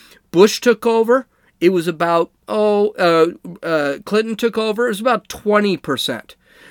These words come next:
Now the percent to G D P, uh, before Trump took over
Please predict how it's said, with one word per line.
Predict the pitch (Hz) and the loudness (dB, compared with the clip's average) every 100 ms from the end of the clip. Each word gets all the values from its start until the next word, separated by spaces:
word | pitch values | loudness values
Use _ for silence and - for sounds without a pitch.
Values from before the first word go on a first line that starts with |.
| - - | -20 -8
Now | 143 185 254 277 | -2 2 4 2
the | 285 | 0
percent | 180 147 - 208 226 | -6 -6 -2 -2 -2
to | 175 | -6
G | 120 170 185 | -6 -6 -6
D | 190 | -6
P, | 165 - 185 208 226 _ _ _ _ - | -8 -6 -4 -4 -8 _ _ _ _ -8
uh, | 135 131 127 | -2 0 -2
before | 131 143 190 175 | -2 0 4 4
Trump | - - 208 226 | 2 -2 -2 -2
took | 254 202 | -6 0
over | 240 226 254 | 2 2 0